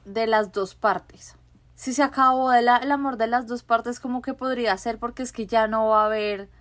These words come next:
de dónde más prender la vaina, porque eso puede pasar. Yo no tengo a nadie de mi pasado.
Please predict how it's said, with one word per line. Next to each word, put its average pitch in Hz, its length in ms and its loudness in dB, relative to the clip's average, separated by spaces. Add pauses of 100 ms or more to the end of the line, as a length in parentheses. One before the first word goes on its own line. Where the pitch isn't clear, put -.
(380)
de 220 220 0
dónde 202 300 -2
más 208 540 0 (400)
prender 220 420 0
la 196 140 4
vaina, 247 360 0
porque 214 240 -6
eso 220 180 -6
puede 214 220 -2
pasar. 220 500 -6 (1000)
Yo 262 280 -4
no 233 180 -2
tengo 247 260 -2
a 254 60 2
nadie 254 360 -2
de 254 140 -4
mi 277 140 -6
pasado. 233 720 -2